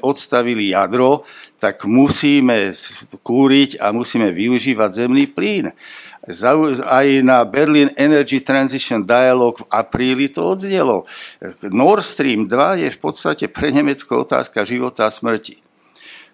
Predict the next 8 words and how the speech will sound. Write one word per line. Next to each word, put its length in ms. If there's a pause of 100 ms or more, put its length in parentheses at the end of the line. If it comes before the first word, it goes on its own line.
Pre 80
to 240
Nemecko, 480
ktoré 400
až 240
do 80
roku 240
dvetisíctridsaťosem 1400